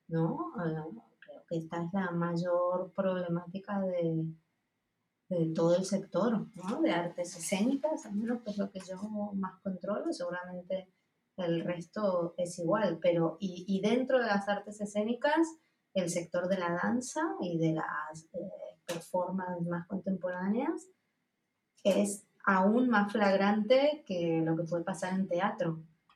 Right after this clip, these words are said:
que puedes tener una temporada de, de meses en cartelera. Aquí trabajás durante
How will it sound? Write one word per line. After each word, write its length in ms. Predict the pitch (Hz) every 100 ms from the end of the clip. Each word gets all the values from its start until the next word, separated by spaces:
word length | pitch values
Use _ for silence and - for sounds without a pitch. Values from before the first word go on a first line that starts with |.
| _
que 60 | 175
puedes 320 | 165 170 165
tener 340 | 196 180 185 196
una 200 | 185 170
temporada 600 | 175 170 170 170 170 175
de, 100 | 175
de 600 | 170 165 175 165 160 156 - 175
meses 560 | 175 175 - - - -
en 100 | 202
cartelera. 680 | - 180 - 170 165 160 160 _ _ _ _ _ _
Aquí 340 | 175 165 185 190
trabajás 840 | 190 180 175 - 196 214 226 -
durante 480 | 196 180 175 170